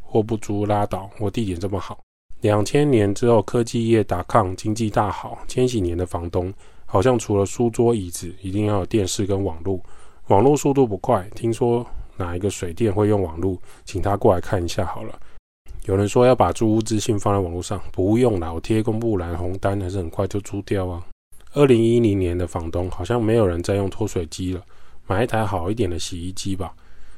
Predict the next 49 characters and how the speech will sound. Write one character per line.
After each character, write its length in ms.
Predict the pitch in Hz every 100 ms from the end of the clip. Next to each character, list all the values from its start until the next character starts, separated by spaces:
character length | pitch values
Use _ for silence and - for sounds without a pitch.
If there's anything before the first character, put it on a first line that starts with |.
| -
有 180 | 101 101
一 40 |
些 180 | 117 127
屋 240 | 127 123 127
内 160 | 123
实 240 | 107 - 101
木 160 | 120
家 240 | 110 107 107
具 300 | 120 104 95 -
好 180 | - 90
像 160 | 110
也 40 | 87
行 200 | - 90
不 100 | 98
通， 260 | - 92 95 - -
我 100 | 120
怎 180 | - 87
么 120 | 87 98 - -
很 120 | 101
多 160 | 101 113
人 100 | 104
一 40 |
直 60 | 107
跟 120 | 107
我 100 | 92
说 360 | - 104 101 101 -
家 200 | 104 101
具 160 | - 107
太 180 | 107
旧， 320 | 95 - 98 - - - - - - -
贴 240 | - 143
在 180 | 143 143
布 200 | 123 139
告 180 | 127 127
栏 160 | 101 95
的 80 |
租 220 | 101 117 117
屋 60 |
广 200 | 101 82
告 180 | - 98
怎 120 | 92
么 100 | 85
没 140 | 90 107
有 100 | 101
人 160 | 87
来 120 | 87
撕 220 | 90 - 98
电 220 | 104 87
话， 260 | 95 -